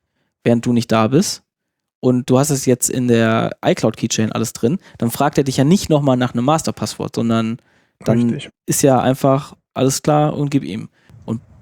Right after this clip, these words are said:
Speaker 1: für One Password musst du dich ja jedes Mal nochmal einmal authentifizieren.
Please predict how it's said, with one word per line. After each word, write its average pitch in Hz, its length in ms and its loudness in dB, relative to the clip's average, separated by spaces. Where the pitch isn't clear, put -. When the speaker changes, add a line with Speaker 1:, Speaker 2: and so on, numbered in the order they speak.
Speaker 1:
für 131 180 0
One 113 140 2
Password 127 380 0
musst 143 100 -2
du 143 60 -6
dich 139 140 -2
ja 123 40 2
jedes 143 400 2
Mal 135 140 2
nochmal 131 320 -2
einmal 127 340 2
authentifizieren. 127 880 -4